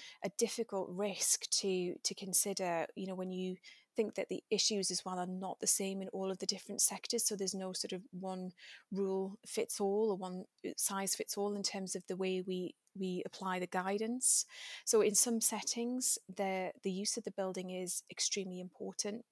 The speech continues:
Um, there may, might even be a risk to life if they close that particular building. So for them, there's a completely different balance to a building where you can choose to operate the building or close it without too much difficulty.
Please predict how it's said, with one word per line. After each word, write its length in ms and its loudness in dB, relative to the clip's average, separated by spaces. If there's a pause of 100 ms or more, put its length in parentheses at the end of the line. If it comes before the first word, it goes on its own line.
(280)
Um, 300 -8 (280)
there 160 -6
may, 160 -6 (100)
might 140 -4
even 140 -4
be 120 -2
a 40 -2
risk 360 2
to 120 -2
life 480 -4
if 160 -6
they 80 -2
close 300 -4
that 200 -6
particular 380 -4
building. 580 -2 (440)
So 320 8
for 180 2
them, 520 2 (180)
there's 240 4
a 40 -2
completely 380 -4
different 400 -6
balance 360 2
to 340 2 (320)
a 80 0
building 400 4
where 120 0
you 200 -2
can 160 -8
choose 560 2
to 480 0 (360)
operate 600 2 (120)
the 140 -2
building 320 0
or 240 0
close 420 0
it 280 0
without 260 -2
too 160 -2
much 160 -2
difficulty. 640 -8